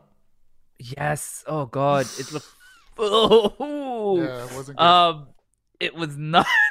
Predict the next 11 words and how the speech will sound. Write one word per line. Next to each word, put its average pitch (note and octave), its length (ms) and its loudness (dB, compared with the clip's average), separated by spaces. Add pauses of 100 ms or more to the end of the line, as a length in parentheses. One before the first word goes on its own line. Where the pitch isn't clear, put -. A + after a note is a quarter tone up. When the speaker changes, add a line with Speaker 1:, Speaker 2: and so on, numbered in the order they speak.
Speaker 1:
not G3 380 0
good. D#3+ 360 2
God D3 220 -2
bless B2+ 260 0
her. B2+ 160 -2
She's C#3 420 -10
fucking. G#2+ 540 -10
She's - 240 -12
a A#2 180 -4
warrior. G#2+ 680 -6 (420)
Um, C#3+ 340 2